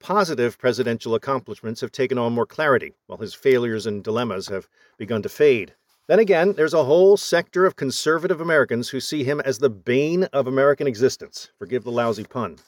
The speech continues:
L B J's presidency is a stark duality. Profound legislative achievement at home, next to conflict overseas leading to domestic turmoil.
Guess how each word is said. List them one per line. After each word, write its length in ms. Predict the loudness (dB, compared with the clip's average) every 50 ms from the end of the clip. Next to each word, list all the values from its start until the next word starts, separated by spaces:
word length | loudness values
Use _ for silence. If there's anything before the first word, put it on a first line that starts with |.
| _ _ _ _ _ _ _ -2
L 140 | 0 0 2
B 140 | 2 0 -2
J's 320 | -2 -2 0 0 -2 -2
presidency 580 | -2 0 0 0 0 -2 -8 -12 -14 -12 -14 -10
is 180 | -8 -6 -4
a 80 | -4 -4
stark 600 | -4 -6 -6 -6 -4 -2 -2 -2 -2 -4 -6 -12 _ -12
duality. 580 | -6 -2 0 2 2 2 0 -2 -2 -6 -12 _ _ _ _ _ _
Profound 720 | 0 0 0 0 0 -4 -2 -2 0 0 0 -2 -4 -8 -10 -4
legislative 640 | -2 0 0 0 -2 -6 -2 0 2 2 2 2 -2 -4 -10
achievement 560 | -16 -12 -8 -8 -8 -6 -6 -8 -10 -10 _ _ -12
at 140 | -12 -12 -10
home, 480 | -6 -2 0 0 2 0 -2 -4 -8 _ _ _ _ _ _ _ _ -8
next 420 | -4 -4 -4 -4 -4 -8 -10 -8
to 80 | -10 -10
conflict 640 | -10 -12 -10 -8 -8 -8 -8 -6 -4 -4 -4 -4 -2
overseas 720 | 0 0 0 0 -2 -4 -6 -6 -4 -4 -4 -4 -6 -8 -10
leading 480 | -10 -8 -6 -6 -4 -2 -2 -4 -4 -6
to 100 | -6 -8
domestic 520 | -8 -6 -6 -6 -6 -6 -8 -10 -12 -10
turmoil. 500 | -6 -4 -4 -2 -2 -2 -4 -4 -8